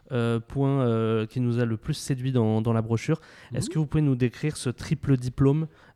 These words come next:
Speaker 1: euh,
Speaker 2: Oui.
Speaker 1: France, euh, Allemagne, Espagne ?
Speaker 2: Alors, c'est, c'est un accord de tripartite, donc un accord de triple diplôme avec l'univ-,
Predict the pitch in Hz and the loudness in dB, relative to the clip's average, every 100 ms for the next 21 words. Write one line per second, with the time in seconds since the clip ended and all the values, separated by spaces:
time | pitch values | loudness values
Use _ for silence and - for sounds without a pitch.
0 | - 120 117 117 113 113 113 113 - 151 | -4 -2 0 0 0 0 -2 -4 -4 0
1 | 151 151 - 143 131 123 131 120 127 123 | 2 0 -2 0 2 0 0 2 2 0
2 | 110 104 101 - - _ - 117 113 98 | -2 -6 -8 -10 -16 _ -8 -2 -2 -4
3 | - 127 - - 120 120 123 120 139 120 | -10 -12 -12 -12 -6 -2 -2 0 -2 0
4 | 101 98 95 - 117 110 - 131 104 101 | 0 0 -4 -12 -10 -10 -10 -8 -4 -4
5 | 92 95 98 135 101 - - 151 - 127 | -2 -4 -4 -4 -6 -6 -8 -8 -6 -8
6 | 107 101 113 127 156 120 92 104 104 104 | -8 -8 -6 -6 -4 -4 -6 -6 -4 -6
7 | - 92 98 104 101 101 | -6 -8 -6 -6 -6 -6